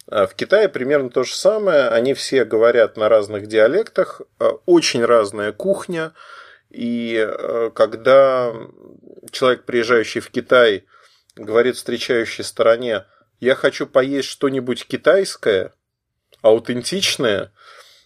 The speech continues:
ну, это примерно так же, как, я не знаю, прийти, э, в какое-нибудь заведение, которое гордится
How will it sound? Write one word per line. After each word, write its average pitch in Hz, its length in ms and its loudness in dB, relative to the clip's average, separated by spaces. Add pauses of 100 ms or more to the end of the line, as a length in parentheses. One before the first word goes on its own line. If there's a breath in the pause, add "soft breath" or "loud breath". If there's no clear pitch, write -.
ну, 160 220 2
это 170 200 2
примерно 143 540 0
так 135 280 4
же, 120 120 -8
как, - 520 -2
я 107 260 -4
не 107 160 -2
знаю, 101 640 -6 (600)
прийти, 120 720 -2 (680)
э, 107 400 -4
в - 100 -18
какое-нибудь 107 540 -4
заведение, 113 720 -2
которое 104 360 2
гордится 101 920 -2